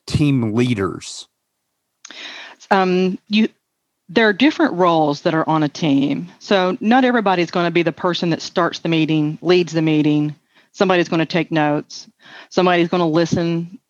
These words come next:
Speaker 2: to all the different perspectives and then sum that up. And sometimes it takes a really long time to get there. <laughs> And then when you say it out loud, it's like, "Well, if you could have said that in the first five minutes, I'd have had an hour of my day back."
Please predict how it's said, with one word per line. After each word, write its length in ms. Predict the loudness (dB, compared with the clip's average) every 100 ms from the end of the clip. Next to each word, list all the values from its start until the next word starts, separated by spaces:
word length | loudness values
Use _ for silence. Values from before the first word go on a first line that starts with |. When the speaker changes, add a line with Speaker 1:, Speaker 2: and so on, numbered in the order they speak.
| _ -4
Speaker 2:
to 140 | 0
all 320 | 4 4 4 4
the 320 | 2 0 -2
different 440 | -2 -2 0 -4
perspectives 920 | -4 -6 0 0 0 -2 -2 -4 -12 -16 -4
and 360 | 0 0 0
then 260 | 0 0 0
sum 300 | 0 0 2
that 160 | 0 2
up. 360 | 0 -2 -8 _ _ -20 -20 -20 -2
And 160 | -2 2
sometimes 500 | 0 2 2 2 0
it 160 | 0
takes 260 | 0 0 0
a 80 | 0
really 200 | 2 2
long 180 | 2 0
time 220 | 0 0
to 80 | 0
get 240 | -2 0
there. 300 | 0 2 4 2 2
<laughs> 160 | 0
And 100 | 0
then 100 | 2
when 120 | 2
you 80 | 0
say 240 | 2 2 2
it 60 |
out 160 | 2 2
loud, 300 | 2 2 0
it's 140 | 0
like, 160 | -2 0
"Well, 280 | 2 2 2
if 120 | -2
you 60 | -4
could 160 | -2
have 180 | 0 -2 -4
said 260 | 0 0
that 140 | 2 0
in 60 |
the 60 | -2
first 280 | -2 -2 0
five 200 | 0 2
minutes, 320 | 0 0 0
I'd 120 | 0
have 80 | 2
had 120 | 0
an 80 | 0
hour 240 | 0 0 0
of 60 |
my 200 | 0 0
day 240 | 2 2 2
back." 360 | 2 0 -2